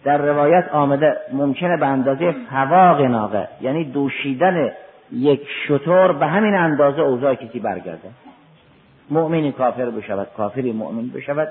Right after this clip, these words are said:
یه همچین چیز. پس بنابراین انسان اگر امیدی دارد به رحمت خدا امید دارد، نه به سوابق کار خود.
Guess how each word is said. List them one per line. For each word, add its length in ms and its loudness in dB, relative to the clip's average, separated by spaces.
یه 100 -6
همچین 320 -16
چیز. 80 -20
پس 120 2
بنابراین 600 2
انسان 400 -4
اگر 280 -2
امیدی 420 -2
دارد 360 2
به 80 2
رحمت 320 -6
خدا 240 -2
امید 340 -8
دارد، 320 -6
نه 140 -6
به 180 -10
سوابق 460 -6
کار 220 -10
خود. 260 -18